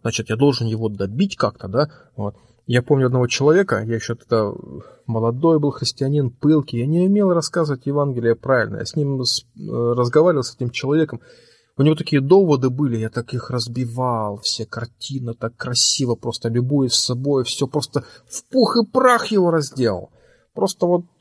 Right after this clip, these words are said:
кожу с него снял и на вы-, на выворот обратно на него надел. Просто вот так вот, все. Он, он ничего, он,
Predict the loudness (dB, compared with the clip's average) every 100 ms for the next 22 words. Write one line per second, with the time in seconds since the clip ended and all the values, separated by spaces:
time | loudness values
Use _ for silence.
0 | _ _ 2 4 4 0 2 2 0 2
1 | 2 4 2 0 2 0 0 0 2 4
2 | 4 2 0 2 0 0 -2 -2 0 0
3 | 0 0 0 -2 -4 2 2 2 -2 -2
4 | -4 -10 -4 -2 -2 0 2 2 0 0
5 | 2 0